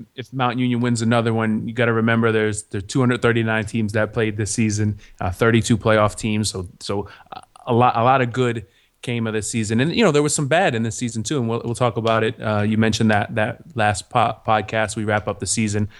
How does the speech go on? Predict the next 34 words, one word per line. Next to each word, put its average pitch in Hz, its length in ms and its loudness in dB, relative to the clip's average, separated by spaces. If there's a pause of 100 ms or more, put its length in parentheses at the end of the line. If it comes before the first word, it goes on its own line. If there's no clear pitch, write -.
(120)
Uh, 101 220 2
I'll 110 160 4
write 110 220 2
a, 104 200 0
a, 107 200 -2
uh, 101 260 0
a, - 60 -6
a 104 340 -6
final, 104 640 -2
uh, 98 260 -4
Around 104 260 0
the 101 40 0
Nation 107 320 -2
column, 107 320 2
year 104 160 0
in 104 80 0
review, 110 320 -2
too, 113 220 -2
that 104 160 -2
should 104 180 -8
go 110 80 0
up 107 140 2
over 107 180 4
the 107 60 2
weekend. 110 380 0 (280)
And, 98 320 0
uh, 98 260 4
and, 104 240 -6
and 107 160 -2
I'm 131 160 2
looking 156 220 -2
forward 135 300 0
to 135 80 -4
this, 123 300 -4